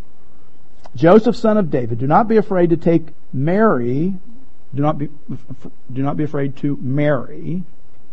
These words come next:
your Mary," we could say. "Do not be afraid to take to you Mary, to wed her, your wife." So, they're already seen as husband and wife.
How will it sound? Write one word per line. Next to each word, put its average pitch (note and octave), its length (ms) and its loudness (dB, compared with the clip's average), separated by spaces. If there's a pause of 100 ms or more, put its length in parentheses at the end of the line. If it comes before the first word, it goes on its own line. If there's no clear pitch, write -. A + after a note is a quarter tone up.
(960)
your D#3+ 540 4
Mary," B2 360 -2
we C3 140 0
could A#2+ 180 -2
say. - 420 -4
"Do B2+ 60 -2
not C3+ 180 -2
be F3+ 100 2
afraid E3 320 0
to D3 60 -2
take F#3 300 0
to E3 80 -2
you E3 140 0
Mary, D#3+ 420 -2 (640)
to D3 80 0
wed D3+ 420 4 (120)
her, - 400 -4 (560)
your E3+ 220 2
wife." E3 520 -2 (1600)
So, D#3 500 4 (440)
they're D#3 200 0
already E3+ 680 2 (280)
seen E3 320 0
as D3 140 -2
husband C#3 360 0
and C3+ 180 0
wife. D#2 300 -4